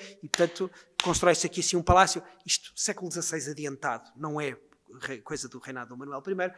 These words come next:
mas, em todo caso, essa tentativa realmente de, eh, anular a moraria e de construir a,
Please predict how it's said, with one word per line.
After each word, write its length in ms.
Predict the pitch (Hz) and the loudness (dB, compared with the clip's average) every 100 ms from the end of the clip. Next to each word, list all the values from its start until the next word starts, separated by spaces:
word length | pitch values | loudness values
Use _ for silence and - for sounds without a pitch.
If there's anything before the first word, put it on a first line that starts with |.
| - - | -8 2
mas, 120 | 180 | 4
em 40 | |
todo 120 | 190 | 6
caso, 180 | 214 208 | 8 8
essa 180 | 202 - | 6 4
tentativa 720 | - 226 202 190 202 196 202 202 - | 6 8 8 6 4 4 2 2 -8
realmente 600 | - 185 170 175 202 196 156 | 2 8 8 10 8 6 -2
de, 320 | 170 208 202 - - | -4 -4 -4 -10 -10
eh, 220 | 160 160 - - | -8 -8 -8 8
anular 720 | 247 226 226 208 220 202 185 - - - - 185 - | 12 12 12 12 12 12 8 4 0 -4 2 2 4
a 80 | 165 | 2
moraria 720 | 160 160 156 170 185 185 185 - | 4 4 4 2 4 4 4 0
e 100 | 185 | 0
de 80 | - | 2
construir 640 | - 180 - 165 180 185 - | 2 2 2 -2 -2 -4 2
a, 280 | 180 185 | 6 6